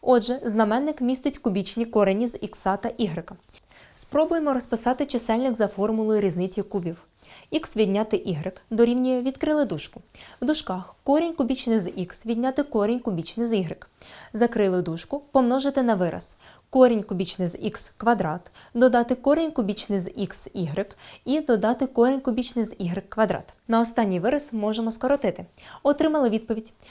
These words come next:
Початковий вираз дорівнює дріб. Чисельник корінь кубічний з х відняти корінь кубічний з y.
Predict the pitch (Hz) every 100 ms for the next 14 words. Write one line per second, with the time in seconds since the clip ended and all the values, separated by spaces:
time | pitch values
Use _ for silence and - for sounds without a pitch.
0 | - - 240 262 - 240 190 175 185 269
1 | 302 220 226 233 220 180 170 160 - _
2 | - - 311 - 175 170 220 - - _
3 | - 269 320 320 220 226 226 196 170 -
4 | 190 - - 247 262 254 269 269 294 294
5 | 214 202 170 170 190 - 247 240 196 226
6 | 196 175